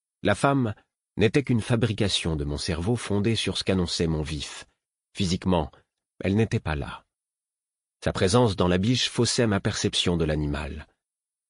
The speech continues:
L'anomalie de la situation m'avait donné la chair de poule, et c'est l'esprit confus qu'Œil de Nuit et moi avions rattrapé Rolf, qui continuait de s'éloigner à grands pas de la combe abritée et de son étang paisible.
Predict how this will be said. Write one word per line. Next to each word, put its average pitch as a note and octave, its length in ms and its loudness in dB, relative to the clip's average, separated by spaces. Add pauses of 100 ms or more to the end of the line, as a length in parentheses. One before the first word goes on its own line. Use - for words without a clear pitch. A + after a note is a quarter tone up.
(360)
L'anomalie C#3 420 6
de C3+ 80 6
la A2 100 6
situation B2 540 2
m'avait A2+ 240 4
donné G#2+ 200 4
la F#2+ 120 4
chair A2 260 0
de G2+ 80 2
poule, D3 320 0 (400)
et A2 80 4
c'est A2+ 200 4
l'esprit B2 400 2
confus A#2 420 0
qu'Œil G#2+ 180 4
de G2 140 4
Nuit F#2+ 260 4
et F2+ 60 6
moi A#2+ 280 4 (320)
avions A2 280 2
rattrapé G#2+ 420 0
Rolf, A#2 480 0 (240)
qui A2+ 120 0
continuait G#2 400 2
de F2+ 100 2
s'éloigner G2 580 4 (260)
à F#2+ 120 2
grands F#2 240 0
pas F2 180 0
de E2 100 2
la E2 140 0
combe F2 220 -2
abritée E2+ 560 -2 (160)
et F2 100 -2
de E2+ 120 -2
son E2+ 200 -2
étang E2 280 -2
paisible. C#2 640 -8